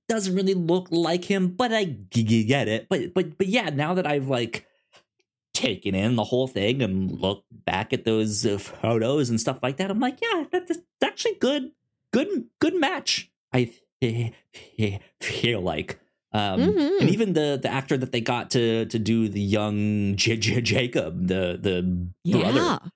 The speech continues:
Speaker 1: uh, I was like, "That's a pretty good, I can see how he would then
Speaker 2: Mm-hmm.
Speaker 1: grow up to be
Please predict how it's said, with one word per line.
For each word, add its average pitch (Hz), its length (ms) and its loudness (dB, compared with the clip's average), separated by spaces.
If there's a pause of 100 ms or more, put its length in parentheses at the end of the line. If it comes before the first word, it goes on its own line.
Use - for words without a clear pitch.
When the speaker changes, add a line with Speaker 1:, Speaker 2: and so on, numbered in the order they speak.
(140)
Speaker 1:
uh, 92 280 0
I 95 40 -2
was 110 140 -2
like, 101 140 -4
"That's 175 260 -2
a 415 60 2
pretty 233 560 0
good, 254 280 2
I 147 100 0
can 147 180 0
see 202 260 0
how 196 180 2
he - 280 4
would 508 180 6
then 539 180 4
Speaker 2:
Mm-hmm. 240 140 6
Speaker 1:
grow 123 400 2
up 120 280 -4
to 123 120 2
be 104 640 2